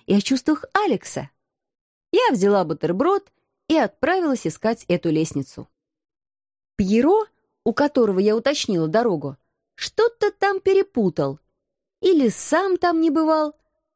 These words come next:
потому что, двигаясь в указанном направлении,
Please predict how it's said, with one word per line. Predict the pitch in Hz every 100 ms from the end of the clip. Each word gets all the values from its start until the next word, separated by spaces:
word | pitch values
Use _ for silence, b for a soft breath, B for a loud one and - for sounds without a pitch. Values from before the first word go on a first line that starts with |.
| _
потому | - 220 254 262 285
что, | - - 247 -
двигаясь | 190 208 247 175 170 165
в | 226
указанном | 247 202 165 165 170
направлении, | 185 190 202 285 392 277 151